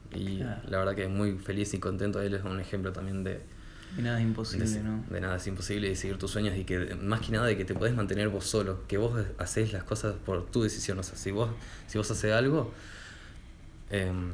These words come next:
Speaker 1: la consecuencia vos ya sabés cuál va a ser y sabés, sabés a lo que te arriesgás, pero es la mejor época para ponerse en riesgo y tomar las decisiones e ir tras sus sueños. Porque si salía mal, ¿qué? Volvía y listo.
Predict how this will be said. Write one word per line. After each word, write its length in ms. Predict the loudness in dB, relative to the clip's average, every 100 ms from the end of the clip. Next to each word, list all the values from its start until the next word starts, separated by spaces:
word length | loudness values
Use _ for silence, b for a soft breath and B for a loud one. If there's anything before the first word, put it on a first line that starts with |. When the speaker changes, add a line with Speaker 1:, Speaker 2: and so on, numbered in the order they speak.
| -4 -2
Speaker 1:
la 100 | 0
consecuencia 500 | 0 0 2 2 2
vos 140 | 0
ya 60 | -2
sabés 260 | 0 -2
cuál 260 | 0 0 2
va 60 | 0
a 40 |
ser 300 | 0 0 0 -6 -12 -14 -12 -10 -10 -10 -12 -10 0
y 320 | 2 2 -2 -8 -14 -14 -10
sabés, 360 | -2 0 0 -2 -12 -14 -6
sabés 340 | 0 2 2
a 120 | 2
lo 120 | 0
que 280 | 0 0 0 0
te 80 |
arriesgás, 480 | 0 0 0 -2 -2 -12 -8
pero 280 | -4 -2 -4 -6 -4
es 180 | -2
la 60 | 0
mejor 240 | -2 0 -2
época 260 | -2 -2
para 160 | -4 -4
ponerse 380 | -2 -2 -2 -4
en 140 | -4
riesgo 420 | -2 0 0 -2 B B
y 80 | -6
tomar 200 | -4 -2
las 80 | -2
decisiones 500 | -2 -4 -2 -2 -2
e 80 |
ir 180 | -2 -2
tras 160 | -4 -4
sus 140 | -4
sueños. 260 | -4 -6 -6 -12 B B B B B B B B B B -12 -14 -4
Porque 380 | -4 0 0 0
si 140 | -2
salía 340 | -2 2 4 4
mal, 300 | 4 2 2 2
¿qué? 200 | 2 2
Volvía 540 | 4 4 6 6 6 4
y 80 |
listo. 400 | 2 0 0 -4